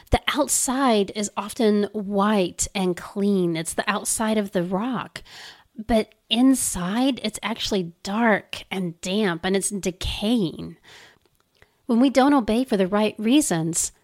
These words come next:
that's what we look like. On the outside, it looks like we're obeying, but on the inside,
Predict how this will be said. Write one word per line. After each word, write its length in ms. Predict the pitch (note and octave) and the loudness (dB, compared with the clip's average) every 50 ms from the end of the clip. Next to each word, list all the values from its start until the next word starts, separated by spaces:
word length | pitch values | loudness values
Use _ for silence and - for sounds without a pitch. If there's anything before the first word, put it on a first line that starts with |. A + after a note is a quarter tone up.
| _ _ _ | _ _ _
that's 240 | - A3+ A#3 - - | -4 -2 -2 0 -2
what 100 | C#4 - | -2 0
we 140 | A3+ A3+ G#3 | 0 -2 0
look 280 | F#3 G#3 B3+ B3+ - - | 0 0 -2 -2 -2 -6
like. 420 | G3 E3 D#3 - - _ - - _ _ - - | -6 -6 -6 -10 -16 _ -20 -20 _ _ -4 0
On 120 | A#3+ B3 | 2 4
the 120 | A3+ A3+ | 4 2
outside, 600 | C#4 G3+ A#3+ D4 - - - A#3+ G#3+ G#3 G3 G3 F#3 | 0 -2 -4 -4 -4 0 0 2 4 4 2 2 0
it 180 | - A3 G#3+ - | 0 -2 -2 -2
looks 460 | G3 G3 F3+ A#3+ E4+ F#4+ - - - | -4 -2 2 2 2 2 0 -2 0
like 200 | G4 G4 F#4+ - | 0 0 0 2
we're 140 | B3+ A3+ G#3 - | 0 0 2 2
obeying, 640 | G#3 G3 F3 - F3 E3 D#3+ D#3+ D#3+ G3 C#4 F4 F#4+ - _ _ _ _ _ _ _ - - - - - _ _ _ - | -2 -2 -2 -2 -4 -4 -4 -4 -2 -2 -2 -2 -4 -6 _ _ _ _ _ _ _ -20 -20 -20 -20 -20 _ _ _ -4
but 120 | A#3 A3 | 0 0
on 100 | A3 A3+ | 2 2
the 160 | G#3+ G#3 - | 2 0 0
inside, 680 | G#3+ G3+ A3 A3+ - - B3+ A#3+ C4 C4 C4 C4 B3+ - | 0 0 0 0 0 0 0 0 2 2 0 0 -2 -4